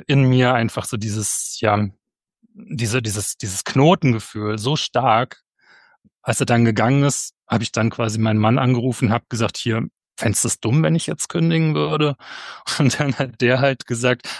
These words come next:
"Eigentlich wäre ich erleichtert, <laughs> weil wir schon so lange drüber gesprochen haben." Und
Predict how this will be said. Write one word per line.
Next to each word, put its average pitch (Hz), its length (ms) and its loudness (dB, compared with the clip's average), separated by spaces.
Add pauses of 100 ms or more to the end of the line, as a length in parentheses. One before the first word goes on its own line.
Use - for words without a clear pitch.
"Eigentlich 117 460 0
wäre 117 120 0
ich - 120 -6
erleichtert, 139 800 0
<laughs> 135 60 -6
weil 147 220 2
wir 147 100 4
schon 160 260 2
so 151 260 4
lange 151 280 2
drüber 135 320 -2
gesprochen 135 600 -4
haben." 123 240 -2 (1300)
Und - 140 -2